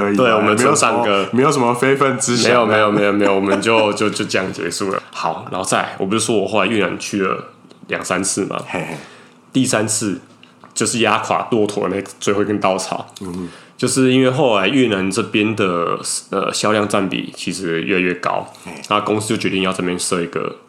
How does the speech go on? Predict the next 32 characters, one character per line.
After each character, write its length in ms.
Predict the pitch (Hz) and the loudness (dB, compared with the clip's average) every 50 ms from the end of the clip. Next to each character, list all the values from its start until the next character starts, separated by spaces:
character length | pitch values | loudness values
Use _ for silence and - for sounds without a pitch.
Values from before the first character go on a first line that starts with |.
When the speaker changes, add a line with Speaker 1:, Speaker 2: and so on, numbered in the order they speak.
| _ - - | _ -12 -10
Speaker 2:
办 160 | - 92 90 | -8 -4 -4
公 0 | |
室。 20 | |
Speaker 1:
办 100 | 82 98 | -2 -2
公 100 | 95 95 | -2 -2
室 260 | 90 85 - - - | -2 -2 -2 -2 -4
嘛， 220 | 82 - - - - - - | -6 -8 -10 -14 -18 -18 -20
哦。 60 | - - - - | -20 -16 -6 -4
Speaker 2:
第 100 | 113 107 | -2 -2
三 200 | - 101 98 104 | 0 0 0 0
次 280 | - - - 104 90 85 | -2 -2 -2 -2 -4 -4
的 160 | - - 87 | -4 -6 -6
时 120 | - - | -4 -4
候 100 | 85 85 | -4 -4
就 160 | 80 - 92 85 | -4 -4 -6 -6
叫 200 | 85 - - 80 | -2 -2 -2 -2
我 100 | 78 80 | -2 -4
去， 300 | - - - 85 78 - | -6 -6 -6 -6 -6 -4
啊， 120 | - 92 | -4 -2
因 100 | 101 110 | 0 0
为 100 | 104 98 | 0 0
设 140 | 92 - 110 | 0 0 0
办 140 | 104 110 104 | 0 0 0
公 100 | 104 104 | 0 0
室 120 | 104 - | 0 -2
你 60 | 98 87 | -2 -2
必 100 | 82 92 | -2 -2
须 80 | 117 | -2
要 60 | 113 | -2
跑 200 | 110 - - 90 | -2 -2 -2 -4
一 40 | 87 | -2
些 200 | 90 107 104 107 | 0 0 0 0